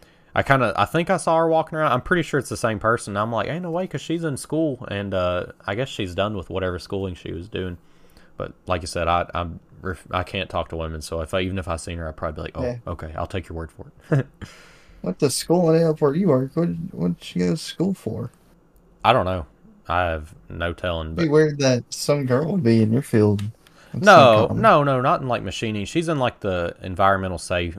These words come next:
Speaker 1: health and safety department.
Speaker 2: Oh, okay. I thought you
Speaker 1: There's
Speaker 2: meant, like, machining. I was
Speaker 1: No.
Speaker 2: like, "That's wild."
Speaker 1: Dude, there's so many different departments where I work at.
Speaker 2: Like, I've never even seen but, like, one female mechanic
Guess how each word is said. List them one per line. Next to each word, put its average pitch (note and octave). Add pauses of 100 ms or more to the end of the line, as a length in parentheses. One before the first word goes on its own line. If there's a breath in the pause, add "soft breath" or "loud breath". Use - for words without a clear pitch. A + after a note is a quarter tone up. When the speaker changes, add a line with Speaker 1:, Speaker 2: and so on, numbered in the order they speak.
Speaker 1:
health E2+
and E2+
safety E2
department. E2+
Speaker 2:
Oh, E3+
okay. B2
I D#3+
thought A3
you D#3+
Speaker 1:
There's -
Speaker 2:
meant, C#3+
like, A#2+
machining. A#2+
I A#2
was D#3
Speaker 1:
No. A#2
Speaker 2:
like, A2+
"That's E3 (100)
wild." C3
Speaker 1:
Dude, C#3
there's F3+
so B2
many B2
different A2
departments G#2
where G2+
I G2
work G#2
at. G#2
Speaker 2:
Like, D3
I've C4
never F3+
even C#3+
seen C3+
but, A2+
like, F#2
one B2+
female A2+
mechanic G#2+